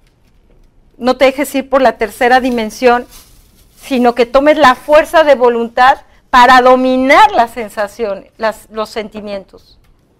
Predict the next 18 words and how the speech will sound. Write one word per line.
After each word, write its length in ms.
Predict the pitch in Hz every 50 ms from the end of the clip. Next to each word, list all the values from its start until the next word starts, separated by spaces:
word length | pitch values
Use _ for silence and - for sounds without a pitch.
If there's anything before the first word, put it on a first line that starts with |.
| _ _ -
Entonces, 420 | 247 262 262 294 285 269 330 - - - - - - - _ _ _ _ _ _ _ _ -
en 180 | 262 277 277 277
las 180 | 285 277 277
cartas, 480 | - 330 320 311 311 - 285 285 320 - - -
cuando 260 | - 254 247 254 254 262
les 280 | 254 254 254 - -
llegue 500 | 254 311 285 277 311 311 302 - - _ _ _ _ _ _
un, 380 | 240 269 285 294 302 294 277 285 - _ - _ _ _ _ _ - -
por 180 | 262 247 254
decir, 480 | 247 254 247 254 294 294 277 - - _ -
una 280 | 240 262 277 277 269 -
carta, 420 | 277 254 233 - 220 196 139 - - _ _ _ _ _
díganme 500 | 220 220 262 254 294 277 269 262 240 233
una, 320 | 233 233 226 196 175 - _ _ _ _ _ - - _ _ _ _ _ _ _ _
la 180 | - 233 247
reina 340 | 262 294 302 311 311 311 302
de 160 | 294 262 -
copas 400 | - 262 262 233 - - 175 180